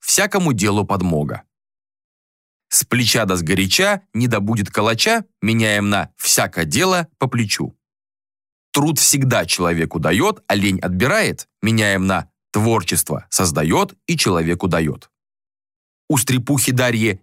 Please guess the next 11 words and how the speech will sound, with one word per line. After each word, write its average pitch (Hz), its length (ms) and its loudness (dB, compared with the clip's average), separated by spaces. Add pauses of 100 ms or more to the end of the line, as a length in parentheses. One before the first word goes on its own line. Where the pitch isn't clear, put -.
весь 120 260 0
день 113 240 0
аварии, 135 560 0 (400)
меняем 107 460 2
на 101 240 -2 (120)
«у 185 100 2
стрепухи 117 520 0
Дарьи 185 540 0
всё - 240 0
без 147 180 2
аварий». 73 500 -2